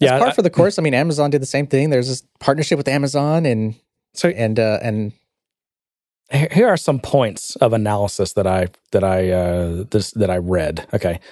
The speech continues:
Speaker 1: so here's one. It's probably s-, fair. This is not me. This is analysts, whatever that's worth. Probably, they're probably tech journalists. Uh, it's probably fair to say that Salesforce has signed up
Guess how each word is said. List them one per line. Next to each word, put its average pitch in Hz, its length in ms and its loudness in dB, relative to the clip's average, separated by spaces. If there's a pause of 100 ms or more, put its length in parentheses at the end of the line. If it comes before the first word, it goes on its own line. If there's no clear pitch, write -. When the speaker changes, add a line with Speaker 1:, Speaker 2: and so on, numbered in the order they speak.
Speaker 1:
so 113 120 -2
here's 123 140 2
one. 90 140 -4
It's 95 80 -4
probably 233 300 0
s-, - 200 -6
fair. 156 540 4
This 120 180 0
is 113 60 -10
not 101 160 -2
me. 87 120 -4
This 90 200 -4
is - 180 -6 (200)
analysts, 90 680 -4
whatever 87 240 -4
that's - 180 -6
worth. 85 220 -4 (720)
Probably, 104 140 -4
they're 95 80 -2
probably 87 160 -2
tech 85 220 -10
journalists. 71 500 -6 (560)
Uh, 120 80 0
it's 131 100 -4
probably 220 260 0
fair 185 400 4
to 123 140 0
say 107 460 -2
that 117 300 2
Salesforce 151 480 0
has 117 180 0
signed 135 380 0
up 127 300 0